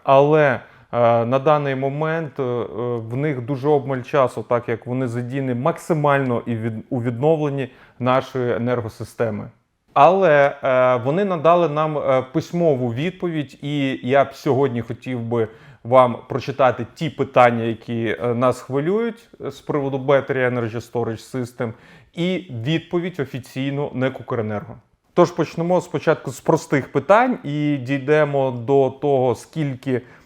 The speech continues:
е, вже в плані проєктування Battery Energy Storage, е, і під саме які послуги їх будують. Чи зацікавлений нек "Укренерго" як оператор системи передачі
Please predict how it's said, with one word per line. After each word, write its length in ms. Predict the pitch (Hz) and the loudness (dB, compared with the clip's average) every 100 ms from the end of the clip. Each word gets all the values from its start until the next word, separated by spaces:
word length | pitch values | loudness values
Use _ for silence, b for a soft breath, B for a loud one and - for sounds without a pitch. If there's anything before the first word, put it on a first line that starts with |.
| _ | _
е, 280 | 123 123 123 | 0 4 4
вже 640 | 120 120 120 139 147 131 113 | 2 -2 -2 4 6 6 2
в 120 | - | -2
плані 360 | - 135 127 | 4 4 4
проєктування 800 | 117 - 127 - 135 127 120 117 | 0 0 0 0 2 4 4 2
Battery 520 | 110 120 107 117 117 | 2 4 4 0 0
Energy 380 | 117 110 113 - | 0 -4 -8 -4
Storage, 520 | 143 156 185 196 - B B B 139 | 0 2 0 -6 -16 B B B 4
е, 320 | 131 131 131 151 | 6 6 4 0
і 340 | 151 156 139 - | -2 0 -2 -4
під 220 | 160 151 - | -4 -4 -6
саме 480 | - 156 151 151 | 0 4 6 4
які 300 | 135 127 - | 0 -2 -4
послуги 540 | 120 - 143 151 123 120 | -4 0 2 2 -2 0
їх 200 | 123 113 | -4 -6
будують. 480 | 117 110 104 104 _ _ _ | -6 -6 -6 -10 _ _ _
Чи 160 | 180 | 0
зацікавлений 760 | 165 202 202 - 190 143 135 135 | 2 2 0 2 4 4 2 2
нек 280 | 143 135 - | 0 0 -2
"Укренерго" 840 | 139 139 160 190 196 143 143 131 - | -2 0 0 0 0 0 2 0 -2
як 420 | 117 151 135 - | 2 4 4 2
оператор 640 | 135 - 143 135 - 117 104 | 0 4 4 4 2 -4 -4
системи 520 | - 120 139 117 110 | -10 -4 -2 0 0
передачі 840 | - 120 117 131 180 180 - 156 | 2 4 6 6 4 2 -2 -2